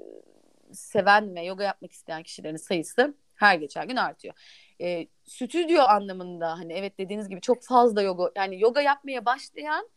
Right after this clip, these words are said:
öğrenci yoga eğitmeni olmak istiyor. <laughs> Çünkü, e, çok orada aldığı key-, keyfi, e, ileriye taşımak istiyor ve yoga şöyle bir şey yani bitmiyor.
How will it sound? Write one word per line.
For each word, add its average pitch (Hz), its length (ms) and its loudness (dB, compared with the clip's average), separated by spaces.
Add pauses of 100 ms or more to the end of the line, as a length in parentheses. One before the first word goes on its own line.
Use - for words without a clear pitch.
(340)
öğrenci 277 600 2 (520)
yoga 294 240 -8
eğitmeni 175 400 -6
olmak 147 260 -16
istiyor. - 440 -6 (400)
<laughs> 226 340 2
Çünkü, 285 400 4 (480)
e, 175 640 -2
çok - 360 -2
orada 214 280 4
aldığı 208 380 0
key-, 226 440 -8
keyfi, 233 600 -6 (320)
e, 165 180 -4
ileriye 262 380 -2
taşımak 170 380 -10
istiyor 170 320 -6
ve 226 200 2 (220)
yoga 220 300 4
şöyle 254 300 2
bir 190 60 -10
şey 151 160 -10
yani 160 320 -8 (440)
bitmiyor. 175 580 -6